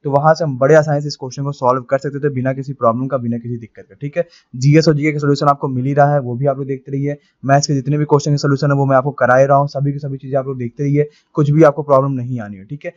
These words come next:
रीजनिंग के भी सॉल्यूशन हम लोग जल्दी लेके आने रहे, आपको वो भी प्रॉब्लम जो है खत्म हो जाएगी। ये देखते हैं, बात करते हैं अपने अगले क्वेश्चन के बारे में, जो है हमारे लिए कोऑर्डिनेट का क्वेश्चन। क्या कहता है, समझेंगे इस क्वेश्चन को,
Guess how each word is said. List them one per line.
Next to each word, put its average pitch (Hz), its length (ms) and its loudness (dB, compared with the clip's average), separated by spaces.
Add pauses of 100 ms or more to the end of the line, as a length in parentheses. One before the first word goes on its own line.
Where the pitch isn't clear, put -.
(240)
रीजनिंग 151 320 0
के 160 60 -2
भी 160 80 -2
सॉल्यूशन 151 280 -2
हम 143 80 2
लोग 147 100 0
जल्दी 131 260 -2
लेके 143 220 2
आने 139 140 2
रहे, 143 100 4
आपको 131 240 -2
वो 120 120 -8
भी 143 120 -4
प्रॉब्लम 139 340 0
जो 143 100 -2
है 143 120 -2
खत्म 135 200 -10
हो 135 60 -8
जाएगी। 135 340 -8 (260)
ये 151 140 2
देखते 147 240 -2
हैं, 139 60 -2
बात 127 240 4
करते 143 200 -6
हैं 139 60 -2
अपने 139 140 -4
अगले 131 320 0 (200)
क्वेश्चन 143 300 -4
के 143 80 0
बारे 135 200 2
में, 143 120 -6
जो 135 200 -8
है 135 80 -4
हमारे 123 280 -4
लिए 143 140 -2
कोऑर्डिनेट 120 440 -2
का - 80 -20
क्वेश्चन। 104 340 -16
क्या 156 200 4
कहता 147 260 0
है, 151 80 4
समझेंगे 135 360 -4
इस - 80 -10
क्वेश्चन 135 280 -10
को, 156 140 -2